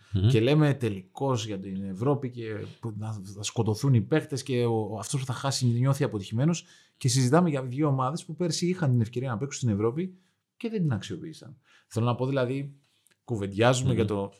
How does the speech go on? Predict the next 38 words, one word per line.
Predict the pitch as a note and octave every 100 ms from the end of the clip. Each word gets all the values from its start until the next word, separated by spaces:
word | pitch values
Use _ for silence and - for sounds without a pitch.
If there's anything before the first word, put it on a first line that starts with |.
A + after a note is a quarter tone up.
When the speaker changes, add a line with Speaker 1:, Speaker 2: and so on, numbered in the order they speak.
| _ -
Speaker 2:
βγείτε | G#2+ C#3+ D3 B2+
Ευρώπη, | G#2+ A#2 G2 C3
το | C#3 -
κάνουν | C3 C3+ C#3+ C3
στόχο | - B2 A#2+ C3
ή | D3
λένε | C#3 C#3
ότι | C3 C#3+
είναι | C#3
το | C#3 C3
minimum | C#3+ C3+ A#2+ A2
του | A2+
στόχου. | - A2+ - C3+ - _ _ _ _ _ _
Στο | - - C3
τέλος | F3 D#3
της | -
ημέρας, | D#3+ F3+ F3
όποιος | F3 D#3+ D#3
βγει, | C#3 F3+ F3 -
δηλώνει | B2 C#3 E3 E3+
ικανοποιημένος | E3 D3+ C#3+ C#3 F3+ E3
απ-, | C#3 B2+ B2
από | B2+
τη | A#2+
σεζόν | C3 A#2 B2
που | A#2
έκανε | A2+ B2 D#3+ F#3+ -
και | - D3+
πάει | F#3+ F3
μετά | D3 D#3+
το, | D3+ C#3 A#2+ A2+
το, | - - D3+
το | E3+
καλοκαίρι | - C#3 B2+ D3 E3
και | D#3+ D#3+ C#3 - -
μπαίνει | C3 C#3+ D#3+ D3+
έξω | D3 D#3 -
από | C#3 C#3 C#3